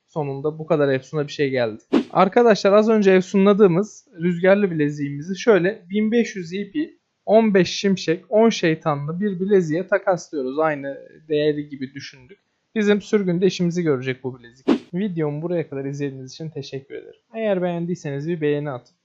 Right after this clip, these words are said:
bir yorum atıp, bir de kanalıma abone olursanız bana çok çok çok büyük destek olmuş olursunuz.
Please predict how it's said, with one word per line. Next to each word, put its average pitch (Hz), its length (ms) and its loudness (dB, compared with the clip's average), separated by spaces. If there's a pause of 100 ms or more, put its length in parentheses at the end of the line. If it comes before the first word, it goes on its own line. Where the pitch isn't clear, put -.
bir 226 60 -8
yorum 151 320 -2
atıp, - 420 -20
bir 240 60 -10
de 185 100 -4
kanalıma 160 420 -4
abone 160 260 -6
olursanız 156 540 -10
bana 160 260 -10
çok - 300 -8
çok 131 240 -12
çok 135 240 -16
büyük 135 260 -8
destek 131 340 -14
olmuş 123 320 -14
olursunuz. - 420 -20